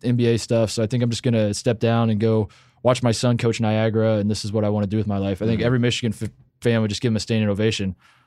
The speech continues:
Speaker 1: So if you think about it that way, like, him leaving Michigan isn't really the, the, the, the confusing part. It's that he's going somewhere else, but, um,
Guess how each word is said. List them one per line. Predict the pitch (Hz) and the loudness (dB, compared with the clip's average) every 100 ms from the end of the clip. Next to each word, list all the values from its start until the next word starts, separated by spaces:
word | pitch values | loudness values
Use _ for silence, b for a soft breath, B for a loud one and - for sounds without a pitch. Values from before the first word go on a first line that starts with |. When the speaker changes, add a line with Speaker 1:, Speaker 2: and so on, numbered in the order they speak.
| b | b
Speaker 1:
So | - 160 | 0 4
if | |
you | 170 | 4
think | 190 | 6
about | 175 | 4
it | 139 | 6
that | 151 147 | 6 6
way, | 139 | 6
like, | 127 120 | 4 2
him | 151 147 | 2 2
leaving | 131 143 131 123 | 4 4 4 4
Michigan | 123 120 117 113 107 | 2 2 0 0 0
isn't | 117 117 | 0 0
really | 113 113 113 107 95 _ _ _ _ _ _ _ - | 2 4 4 2 -2 _ _ _ _ _ _ _ -16
the, | - 117 | -8 -4
the, | 113 117 | -2 0
the, | 113 110 | 0 0
the | 110 | 0
confusing | 117 110 143 123 117 | -4 0 2 2 2
part. | 117 110 | 2 2
It's | 104 | 2
that | 120 113 | 0 2
he's | 101 | 2
going | 127 123 120 | 2 4 4
somewhere | 104 127 117 110 | 2 0 2 4
else, | 117 113 104 | 4 4 2
but, | - 113 107 104 _ _ _ | 0 2 2 0 _ _ _
um, | 110 107 104 101 | 0 2 2 0